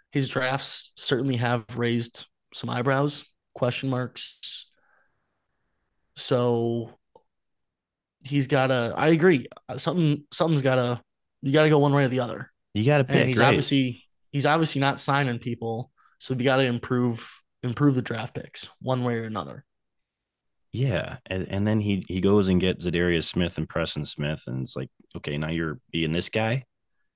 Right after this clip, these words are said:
Speaker 2: Right?
Speaker 1: <laughs> Yeah.
Speaker 2: It, it's, it's been a very bipolar way to put together a roster, and it's not sustainable. And we're seeing that this season. I,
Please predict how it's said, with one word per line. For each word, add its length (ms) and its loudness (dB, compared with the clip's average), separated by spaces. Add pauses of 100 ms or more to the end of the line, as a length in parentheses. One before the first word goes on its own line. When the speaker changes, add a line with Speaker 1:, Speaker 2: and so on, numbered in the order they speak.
(640)
Speaker 2:
Right? 360 0
Speaker 1:
<laughs> 60 -20
Yeah. 180 -4 (440)
Speaker 2:
It, 180 -2
it's, 260 -2
it's 160 -4
been 160 2
a 40 2
very 280 2
bipolar 680 0
way 480 -2
to 400 -4 (320)
put 180 0
together 400 0
a 120 -2
roster, 640 -4
and 120 -4
it's 260 -8
not 200 -2
sustainable. 560 -2
And 100 -4
we're 120 -4
seeing 320 -2
that 200 -6
this 200 -8
season. 380 -8 (960)
I, 240 2